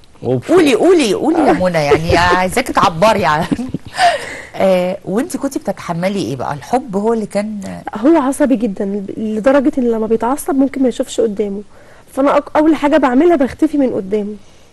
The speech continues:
Speaker 2: تتلاشي.
Speaker 3: اه.
Speaker 2: تختفي في اي مكان.
Speaker 3: اه، بختفي من
Speaker 2: فاحنا
Speaker 3: قدامه.
Speaker 2: النصيحة اللي نقولها للزوجة الشابة ان لو زوجك عصبي قوي بلاش صدام.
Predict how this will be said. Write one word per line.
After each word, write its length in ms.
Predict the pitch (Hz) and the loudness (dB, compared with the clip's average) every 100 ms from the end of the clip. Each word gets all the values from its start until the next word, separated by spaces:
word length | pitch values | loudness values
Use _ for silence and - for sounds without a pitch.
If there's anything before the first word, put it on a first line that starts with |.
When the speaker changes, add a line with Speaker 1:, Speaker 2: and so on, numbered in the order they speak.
| _ _ 151 180 | _ _ -8 -4
Speaker 2:
تتلاشي. 560 | 185 190 143 - - - | 0 2 0 -2 -8 -4
Speaker 3:
اه. 220 | - 247 202 | 0 2 0
Speaker 2:
تختفي 360 | 160 - 202 214 | -4 -2 -2 -2
في 120 | - | -2
اي 160 | 214 | -2
مكان. 300 | 185 170 139 | -2 -4 -2
Speaker 3:
اه، 240 | 233 220 220 - - | -2 -2 -6 -14 -14
بختفي 420 | 139 - 294 277 | -12 0 0 2
من 60 | 247 | 0
Speaker 2:
فاحنا 200 | 208 214 | 0 0
Speaker 3:
قدامه. 160 | 180 170 | 0 0
Speaker 2:
النصيحة 520 | 214 226 262 240 226 | 0 -2 0 2 2
اللي 160 | 180 165 | 0 -2
نقولها 320 | 143 196 208 | -2 0 2
للزوجة 440 | 185 165 151 185 | 0 -2 -4 -2
الشابة 440 | 180 - 233 208 226 | -2 0 -2 0 -2
ان 380 | - 175 170 165 | 0 -6 -4 -4
لو 380 | 170 160 160 - - - | -4 -6 -6 -6 -4 -4
زوجك 420 | 175 254 247 - | -2 0 -2 0
عصبي 440 | 175 233 233 202 | 0 2 -2 0
قوي 280 | 196 285 339 - - - - | 2 2 0 -4 -20 -20 -12
بلاش 400 | 170 170 220 320 | -4 2 4 2
صدام. 600 | - - 226 208 185 139 | 0 -2 0 4 2 2